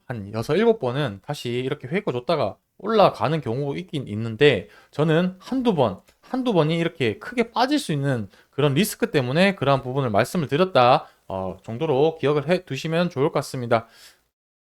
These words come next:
제가 한미 반도체 이 종목 되게 좀 좋아하는 종목임에도 불구하고,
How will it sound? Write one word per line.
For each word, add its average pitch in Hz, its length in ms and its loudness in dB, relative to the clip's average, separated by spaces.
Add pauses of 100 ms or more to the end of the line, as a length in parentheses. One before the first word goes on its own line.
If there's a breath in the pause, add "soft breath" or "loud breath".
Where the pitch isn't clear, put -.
(260)
제가 160 260 4
한미 233 300 2
반도체 165 760 4
이 165 40 -2
종목 190 400 -2
되게 135 220 -8
좀 117 180 -10
좋아하는 208 420 6
종목임에도 127 840 0
불구하고, 165 880 2